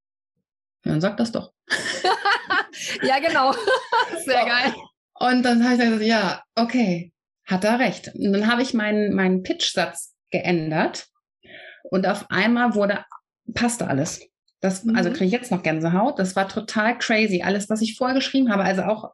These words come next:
Speaker 1: aus dem Workbook. Und, äh, so auf einmal ist das, was vorher noch nicht so ganz fein war, ich musste das andere gar nicht ändern. Es war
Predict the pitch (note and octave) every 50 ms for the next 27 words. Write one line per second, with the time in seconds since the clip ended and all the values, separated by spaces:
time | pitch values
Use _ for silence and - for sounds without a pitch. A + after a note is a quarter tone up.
0 | _ - - - - G3 F#3+ - A#3 A#3 C#4+ D#4+ E4+ - - A#3+ A#3+ A#3+ - -
1 | G#3+ G#3+ A3 A#3 - _ _ - C#3+ C3 - - - - - _ - G#3 G#3+ F#3
2 | - - - - A#3 A3+ - G#3 A3 B3 C4 C#4+ C#4+ C#4+ C#4+ - - - - -
3 | - - A3 G#3 - - - G#3+ A3+ B3+ C4 - C4+ C4+ C4+ - - D4 C#4 C#4
4 | C4+ C4 B3 C4 B3+ - - - _ _ _ - D#4 F4 G4+ G#4 F#4+ F#4 - -
5 | - - - - - _ _ - - - - - D4 D4 D#4+ E4 C4 F#3 F3+ F3
6 | G3+ B3+ C4+ - - - - - - _ _ _ _ _ - - A3 A#3+ A#3+ B3
7 | - A#3 F#3+ - - B3 D4 F4 F4 C4+ F#3+ F3+ E3 E3 F3 F3+ - - F#3+ F3
8 | F3 F#3 G3+ A#3 B3 - G3 F#3 - - G3 G3 G3+ G3+ G#3+ A3